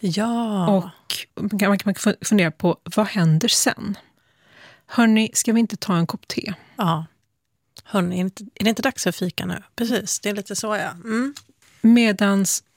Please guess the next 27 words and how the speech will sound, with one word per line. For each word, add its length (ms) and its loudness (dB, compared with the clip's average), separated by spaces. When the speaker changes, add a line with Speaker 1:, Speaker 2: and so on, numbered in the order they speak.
Speaker 2:
"hördu" 540 0
eller 380 2
"hörru". 520 -2
Speaker 1:
Eller 160 2
"hörru 220 2
du". 260 4
Speaker 2:
"Hörru 220 2
du, 280 4
du." 240 -4
Speaker 1:
Nej, 200 2
stopp. 440 -2
Speaker 2:
Ja. 220 2
Speaker 1:
Liksom 240 2
är 100 4
det 100 2
mer, 220 0
tänker 280 -2
jag 120 0
där. 180 -4
Speaker 2:
Ja. 340 2
"Hörru 320 2
du, 260 2
du, 200 -2
vad 120 -2
Speaker 1:
Ja. 60 0
Speaker 2:
kommer 160 2
sen?" 360 -2